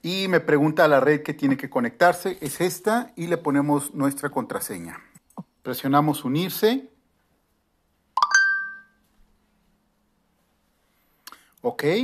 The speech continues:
si te das cuenta, aquí ya me aparece incluso Alexa que ya lo reconoció. Ya estoy conectado. Y creo que ya ahora nos pide ponerle un nombre. Muy bien,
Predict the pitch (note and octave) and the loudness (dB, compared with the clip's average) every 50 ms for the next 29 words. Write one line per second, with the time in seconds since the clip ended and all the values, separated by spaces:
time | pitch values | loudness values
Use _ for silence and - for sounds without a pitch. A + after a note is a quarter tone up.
0 | B3 - - - - C#3 C3 C3 - C#3 C3 C#3 D3 C#3+ D3 - D#3 D3+ D3+ D3 | -4 -6 -12 -8 -8 -6 -6 -6 -6 -4 0 0 0 0 0 -2 0 0 0 0
1 | D3+ D3+ C#3+ C3+ C3+ - C3+ C3 C#3 C#3 C#3 C#3 C3+ A#2+ A#2+ B2+ B2+ - - C3+ | 0 0 0 0 0 -4 -4 -2 0 0 0 0 -2 -4 -4 -4 -6 -8 -6 -6
2 | B2+ B2 - C3 B2 B2 - C3 A#2+ B2 A#2+ - - - - A#2+ A2 A#2 A#2 A#2+ | -6 -6 -8 -10 -10 -10 -10 -8 -8 -8 -8 -10 -12 -14 -12 -10 -6 -6 -4 -2
3 | A#2+ A#2 A2+ A2 - - G#2+ G2+ G2+ F#2+ - - D3 E3+ G3 A#3 A#3 - _ _ | -2 -2 -2 -4 -6 -10 -12 -12 -12 -14 -8 -6 -4 -4 -4 -6 -8 -12 _ _
4 | _ _ _ _ _ _ _ _ _ _ _ _ _ _ _ _ _ _ - A#2+ | _ _ _ _ _ _ _ _ _ _ _ _ _ _ _ _ _ _ -6 -2
5 | C3 C3 B2+ - - C#3 B2 - - A#2+ G#2+ G2+ - - - D#3+ F#3 G#3 G#3+ G#3+ | -2 -2 -2 -2 -6 -8 -8 -6 -8 -8 -8 -10 -12 -4 0 2 2 2 2 -2
6 | A#3 A3+ A3+ - _ _ _ _ _ _ _ _ _ _ _ _ _ _ _ _ | -4 -4 -6 -10 _ _ _ _ _ _ _ _ _ _ _ _ _ _ _ _
7 | _ _ _ _ _ F3 E3 F3+ G3+ G#3 G#3 G#3+ G#3 - - _ _ _ _ _ | _ _ _ _ _ -10 -8 -6 -6 -6 -6 -6 -8 -12 -14 _ _ _ _ _
8 | _ _ _ - _ _ _ _ _ - A#2 A#2+ B2+ B2+ B2+ - _ _ - C3+ | _ _ _ -20 _ _ _ _ _ -10 -8 -6 -6 -8 -10 -12 _ _ -10 -10
9 | C3+ C#3 - - _ _ _ A2 G#2+ F#2+ F#2+ G2 G#2 A2 A#2 A#2 A2+ - - - | -8 -8 -10 -16 _ _ _ -8 -4 -4 -2 -2 -4 -4 -4 -6 -6 -8 -6 -6
10 | D3 C#3 D3+ D3+ D3+ - B2+ A#2+ A#2+ B2 A#2+ A#2+ B2+ C3 - - - A#2+ A2+ A2 | -4 -2 -2 -4 -4 -6 -8 -6 -4 -4 -4 -4 -6 -10 -10 -12 -10 -10 -8 -8
11 | G#2+ G2+ F#2 F2+ F2 F2 E2+ - _ _ _ _ _ _ _ _ _ _ _ _ | -8 -10 -10 -10 -12 -14 -14 -18 _ _ _ _ _ _ _ _ _ _ _ _
12 | _ _ _ _ _ _ _ _ _ _ _ _ _ - - - - F#2+ F#2+ F2+ | _ _ _ _ _ _ _ _ _ _ _ _ _ -20 -20 -18 -18 -16 -16 -12
13 | F#2 A#2 D3+ F#3+ A3 A3+ G#3+ | -8 -8 -6 -6 -6 -8 -8